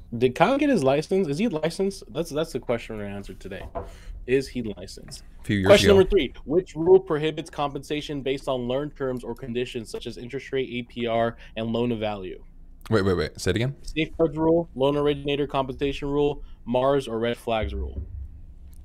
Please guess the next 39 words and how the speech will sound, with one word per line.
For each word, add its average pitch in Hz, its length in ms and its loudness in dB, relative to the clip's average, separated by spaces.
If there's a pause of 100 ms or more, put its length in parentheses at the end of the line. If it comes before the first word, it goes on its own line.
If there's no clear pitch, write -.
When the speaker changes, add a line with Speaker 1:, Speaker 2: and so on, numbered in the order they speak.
(420)
Speaker 2:
Can - 160 -4
you 104 120 -2
ask 104 280 -4
the 95 100 -8
question 90 340 -6
again? 190 300 -4 (460)
Speaker 1:
<laughs> 226 60 -14 (1120)
Which 170 220 0
rule 165 240 0
prohibits 143 480 -2
compensation 131 720 -2
based 120 260 -4
on 120 80 -6
the 113 60 -6
loan 113 280 -4
terms 131 300 -8
or 117 60 -4
conditions 120 580 -6
such 117 300 -6
as 107 140 -6
interest 117 340 -8
rate, 123 240 0
A 120 100 -2
P 117 240 -4
R, 113 300 -2 (260)
loan 113 240 -4
to 110 60 -4
value? 98 420 -8 (1120)
No 139 100 4
Googling, 156 560 4 (240)
Seagraves. 131 340 -2
Speaker 2:
I'm 120 80 10
not, 156 220 10
I'm 117 100 4
not, 127 160 6
I'm 107 100 2
not, 113 200 2
I'm 101 100 -2
not. 98 240 -2